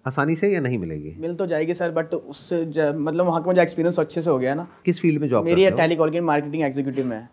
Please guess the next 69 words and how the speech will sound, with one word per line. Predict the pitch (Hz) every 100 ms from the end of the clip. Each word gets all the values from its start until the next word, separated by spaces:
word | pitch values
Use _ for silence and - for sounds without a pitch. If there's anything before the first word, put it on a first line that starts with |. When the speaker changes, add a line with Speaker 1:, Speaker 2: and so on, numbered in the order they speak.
| -
Speaker 1:
तो |
कोल्ड | 143 165 190
कॉलिंग | 196 202 208
करते | 196 202
हो | 214
आप? | 269 - _ _ -
Speaker 2:
कोल्ड | 147 151
कॉलिंग | 143 143
भी |
करता | 135 110 117
हूँ। | 117 _ _ _ _ _ -
Speaker 1:
कोल्ड | 147 160
कॉलिंग | 165 175
भी | 175
करते | 175 131
हो, | 180 196
Speaker 2:
हम्म। | 208 -
Speaker 1:
और | 147 156
जो | 147 160
इनबाउंड | 151 160 170 175
आती | 160
है | 170
वो | 156 170
ज़्यादा | 180 202
करते | 196 269
हो, | 254
आउटबाउंड | 170 170 156
ज़्यादा | 120
करते | 165
हो? |
Speaker 2:
इनबाउंड, | 165 160
आउटबाउंड | 151 143 147
दोनों। | 135 131 127 _ _ _
Speaker 1:
कॉलिंग | 147 151 185
में | 190 196 196 - _ _ -
कुछ | 165
सेल | - 175
करते | 180 165 175
होगे | 165 160 165 160 160
और | 135
Speaker 2:
हम्म। | 131
Speaker 1:
सेल | 160
करके | 165 160 156 180
उसमें | 165 156 175
इंसेंटिव | 156 127 123 139 127
होगा। | 117 117 - _
Speaker 2:
हाँ | - 120
सर, | - _ _ _ _
इंसेंटिव | 135 135 139 143 151
सही | 156 139
हुई | 135 113
है। | 120 _ _ _ _
Speaker 1:
तो | 214
ये | 196
जो | 208
आप | 226 202
काम | 202 208
कर | 202
रहे | 202
हो, | 208
इसकी | 202 214
डिमांड | 180 180 190
तो | 202
कभी | 190 202
भी | 208
कम | 196
नहीं | 190 185
होने | 175
वाली। | 165 165